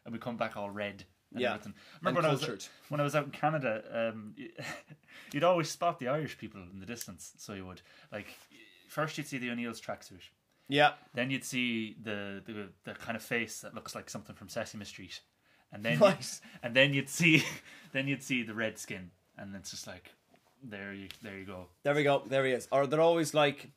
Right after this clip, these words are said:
Speaker 2: Irish people, when they leave Ireland, they get very, I, I mean, I, I'm such a big culprit of this,
Speaker 1: Mm.
Speaker 2: but we get so Irish. Like, we're, we're playing
Speaker 1: Yes.
Speaker 2: Tin Whistles,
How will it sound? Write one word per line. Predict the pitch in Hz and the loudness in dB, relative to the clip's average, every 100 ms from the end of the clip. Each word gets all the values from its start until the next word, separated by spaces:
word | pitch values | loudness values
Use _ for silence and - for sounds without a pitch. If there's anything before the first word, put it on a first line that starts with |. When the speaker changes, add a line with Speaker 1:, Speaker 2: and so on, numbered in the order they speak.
| _ - - _ 131 | _ -18 -18 _ 2
Speaker 2:
Irish | 139 147 143 | 4 4 2
people, | 147 131 | 0 0
when | 131 | -2
they | 131 | 0
leave | 131 139 135 123 | 0 0 0 2
Ireland, | 120 117 101 98 - | 0 0 -4 -10 -8
they | |
get | 123 127 | -4 -2
very, | - 120 - | 0 -2 4
I, | 160 | 6
I | 175 | 8
mean, | 180 156 | 6 6
I, | 147 151 | 4 6
I'm | 151 156 131 | 6 6 4
such | - - 160 - | -2 -2 -2 0
a | 147 | -2
big | 135 123 107 - - _ - | -2 -2 -6 -16 -20 _ -6
culprit | 147 143 131 | -4 -2 -4
of | 113 | -4
this, | 113 - - - 127 | -6 -8 -10 -10 -8
Speaker 1:
Mm. | 120 | -2
Speaker 2:
but | 135 | 0
we | 143 | 2
get | 139 - | 0 -2
so | - - - - - - 143 127 | -8 -8 -8 -10 -8 2 2 4
Irish. | 101 101 - - | 0 -8 -10 -4
Like, | 120 - 117 | -4 -4 -6
we're, | 120 - | -6 -2
we're | 139 | -4
playing | 135 151 143 | 0 4 6
Speaker 1:
Yes. | 127 | 4
Speaker 2:
Tin | 143 131 | 2 4
Whistles, | 143 143 143 135 123 | 4 4 2 0 0